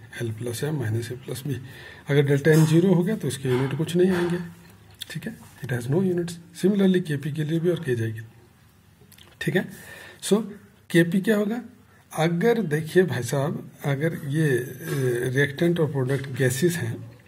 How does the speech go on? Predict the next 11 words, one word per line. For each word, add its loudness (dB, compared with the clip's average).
ठीक -6
है, -12
और 4
तो -4
गैसेस 2
में 6
pressure 2
of 2
gas 2
is -6
directly 0